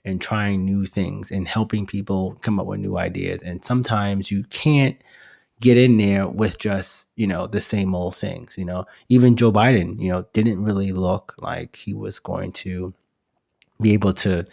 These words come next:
you know, get in touch with everybody back in, uh, two thousand nineteen when they ori-, when they were originally all, you know, running for, um, at the, um,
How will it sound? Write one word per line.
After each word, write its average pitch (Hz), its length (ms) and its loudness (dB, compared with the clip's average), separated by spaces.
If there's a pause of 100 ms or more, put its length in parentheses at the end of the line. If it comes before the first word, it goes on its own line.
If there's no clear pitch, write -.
(300)
you 135 80 4
know, - 200 4
get 113 280 4 (140)
in 101 40 -8
touch - 240 -2
with 90 120 0
everybody 87 460 0
back 90 580 -4
in, 92 400 -6 (100)
uh, 90 240 -6
two 104 140 -4
thousand 95 260 0
nineteen 98 380 2
when 87 140 -2
they 90 140 0
ori-, 92 420 -4
when 101 140 -6
they 98 120 0
were 92 120 -2
originally 98 340 -4
all, 92 300 -2 (100)
you 104 80 -12
know, 98 260 -8
running 92 260 -6
for, 90 420 -8
um, 90 280 -10 (600)
at 107 200 0
the, 95 160 -2
um, 90 320 -2